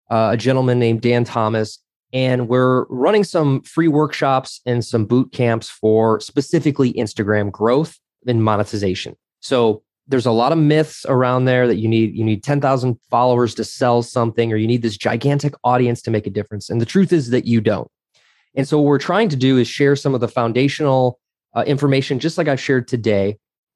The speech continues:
to help people leverage Instagram and, and explode their growth, start selling, start making products and offers, and doing it all through Instagram. No website required. So that'll be another place to find me, uh, social boom dot me.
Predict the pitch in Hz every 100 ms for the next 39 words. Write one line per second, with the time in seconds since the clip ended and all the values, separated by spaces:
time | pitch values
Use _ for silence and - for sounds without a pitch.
0 | _ - 139 180 202 196 160 131 131 123
1 | 113 120 - 117 110 107 104 90 117 120
2 | 127 113 113 - - - 123 120 113 104
3 | 95 - 95 64 - - 147 156 - _
4 | - 127 107 101 90 - - 135 151 143
5 | 139 - 123 120 - 104 117 113 - 110
6 | 104 - _ _ _ - 135 131 247 165
7 | 127 135 117 - 127 147 147 95 110 180
8 | 202 190 - 151 104 - 104 80 - _
9 | _ - 160 143 127 _ _ - 160 208
10 | 196 185 156 151 151 135 131 - 117 117
11 | 117 113 107 _ _ 117 110 - 147 151
12 | 127 123 123 120 107 110 110 104